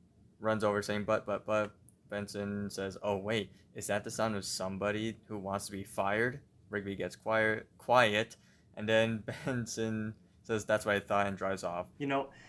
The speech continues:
Speaker 1: Uh,
Speaker 2: so,
Speaker 1: hmm.
Speaker 2: yeah, real quick, this is, um, Benson is very uptight. Like, I don't think a guy would settle a lawsuit after measuring the inch long grass with the ruler. Like,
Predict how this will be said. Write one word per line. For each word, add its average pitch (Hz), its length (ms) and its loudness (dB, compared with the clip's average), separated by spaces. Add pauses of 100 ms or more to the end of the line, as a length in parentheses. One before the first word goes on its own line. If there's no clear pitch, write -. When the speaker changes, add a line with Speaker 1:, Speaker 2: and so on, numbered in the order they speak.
Speaker 1:
Uh, 107 380 6
Speaker 2:
so, 131 540 2
Speaker 1:
hmm. 117 220 -2
Speaker 2:
yeah, 131 200 4
real 135 260 0
quick, 127 380 -6
this 147 300 -4
is, 139 420 -2 (260)
um, 110 640 -4 (840)
Benson 202 420 -2
is 123 200 -2
very 127 280 4
uptight. 135 720 -2
Like, 117 340 -4
I 131 80 0
don't 170 160 -4
think 165 180 -2
a 127 140 -2
guy 110 640 0 (120)
would 113 340 -2
settle 120 440 -2
a - 20 -4
lawsuit 117 460 -2
after 113 320 -2
measuring 117 680 -2 (580)
the 113 180 -6
inch 143 500 0
long 127 340 4
grass 120 360 0
with - 80 -20
the 117 100 -4
ruler. 110 340 -2
Like, 117 180 0